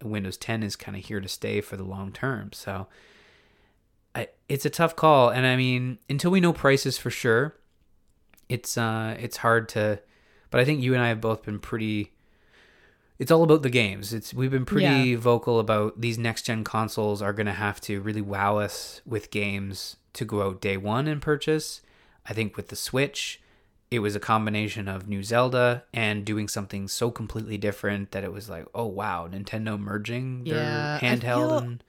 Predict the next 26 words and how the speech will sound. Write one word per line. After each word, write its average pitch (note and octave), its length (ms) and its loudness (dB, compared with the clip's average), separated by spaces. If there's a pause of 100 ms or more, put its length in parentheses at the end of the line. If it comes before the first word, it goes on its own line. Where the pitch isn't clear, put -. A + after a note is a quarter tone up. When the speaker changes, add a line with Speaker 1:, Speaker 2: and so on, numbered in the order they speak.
(120)
Speaker 2:
oh, F3+ 260 -12 (140)
man, F#3+ 300 -2
I F3+ 100 -6
feel C4+ 160 -2
like D#4+ 140 -2
Nintendo G3 640 2
is E3 180 -2
just, - 420 -2 (520)
because F#3 560 0
of F3 240 2
the F#3 180 -2
innovations E3 720 -2
that D#3+ 160 -6
they D#3 100 0
make D3+ 260 -2
with E3+ 140 -6
their D#3+ 140 0
hardware, D#3 480 2
sometimes D#3+ 520 -2
more D3 180 -2
successfully D3+ 680 -4
than C#3 220 -4
others, E3 500 0 (440)
that F#3 180 4
they G3+ 160 6
just F#3 400 2